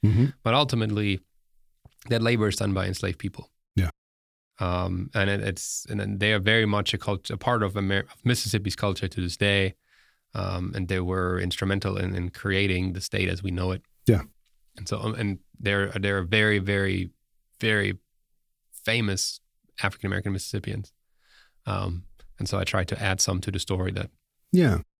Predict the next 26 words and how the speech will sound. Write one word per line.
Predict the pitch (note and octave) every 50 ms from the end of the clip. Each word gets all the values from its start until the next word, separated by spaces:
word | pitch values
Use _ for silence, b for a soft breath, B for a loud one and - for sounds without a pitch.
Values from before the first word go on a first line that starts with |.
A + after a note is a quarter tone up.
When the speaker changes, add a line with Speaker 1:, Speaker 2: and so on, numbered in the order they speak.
| _ _ _ _ _ _ _ _ _ _ _ _ _ _ _ _ _ _ _ _ _
Speaker 1:
Well, | A#3+ F#3+ F#3 F3 - - -
i-, | - - - F#3+ F3+ D3
the | B2+ B2+
book | C3 D#3+ D#3
does. | D#3+ G3+ G3+ D3+ G#2+ A2+
I |
mean, | G#2 G#2 G2+ G2
it, | G2 - - -
it | A2+ G#2+
includes | G#2+ G#2 G#2 G2+ - - C3 A#2+ A#2 G#2 G#2 -
the | - G2+
stories | - - B2+ A#2 A2+ A2 G#2+ G#2 G2 F#2+ - -
of | - G#2 G2+ G2 F#2+ F2+ E2 - - -
the | G2+ G2 F2+ F2 E2 E2 - _ -
native | F#2+ G2+ G2+ G2+ F#2+ -
population, | - G#2 F#2+ - F#2+ F#2 F#2 F#2+ F2+ - G2 F#2 F2+ F2 E2+ E2 - -
of | A#2 F#2+ F2
the | F#2 F2+
enslaved | E2 D#2+ D#2+ - - E2 F2 E2 -
black | - F2 E2+ - -
population, | E2 D#2+ - - F2 F2 E2+ E2+ - - E2 D#2+ D2 - B B B B B B B B -
of | - G2 E2+ - F#2+
the | F2 E2+ E2 D#2+ - _ _
Europeans. | A#2 G#2 F#2 F2 - G#2+ G2 F#2+ F#2+ - - B B B B B B B - - - _ -
And | B2+ C3 C3 B2 B2 A#2+ A#2+ A#2 - - - - _ _ _ _ _ _ _
it, | - B2+ B2 -